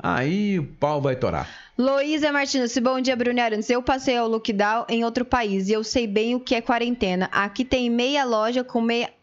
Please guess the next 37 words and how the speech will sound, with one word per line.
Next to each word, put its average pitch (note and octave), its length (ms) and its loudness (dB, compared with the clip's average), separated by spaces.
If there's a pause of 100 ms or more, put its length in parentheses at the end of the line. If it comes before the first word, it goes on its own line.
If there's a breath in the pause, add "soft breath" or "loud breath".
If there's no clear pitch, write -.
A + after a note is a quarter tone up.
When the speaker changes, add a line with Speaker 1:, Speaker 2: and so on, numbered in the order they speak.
(200)
Speaker 2:
meia B3+ 440 2
loja, C4 640 0 (480 loud breath)
aqui A3+ 220 -2
tem C4 200 2
meia C#4+ 320 2
loja C4+ 300 2
com C#4 140 0
meia C4 240 2
porta. G3+ 440 0
Lá A#3 220 2
não C4+ 160 0
tem C#4 140 2
isso D4+ 240 -2
não, A3+ 340 0
é - 80 2
pra A#3 220 0
fechar A#3+ 420 0
e C#4 60 -4
ponto C4+ 280 -2
final. A3 380 0 (280 loud breath)
Foi B3 200 2
depois C4 380 0
de C4 100 0
quase C#4+ 360 0
dois D4 340 0
meses C4 340 0
que - 100 -2
eles B3+ 140 -4
começaram C4 540 0
com C4 100 0
a B3 80 0
ideia A#3 340 0
de A3 200 -2
delivery. G#3+ 680 0 (540 loud breath)
E B3+ 520 0 (100)
ou B3 300 2
tal C4 420 -2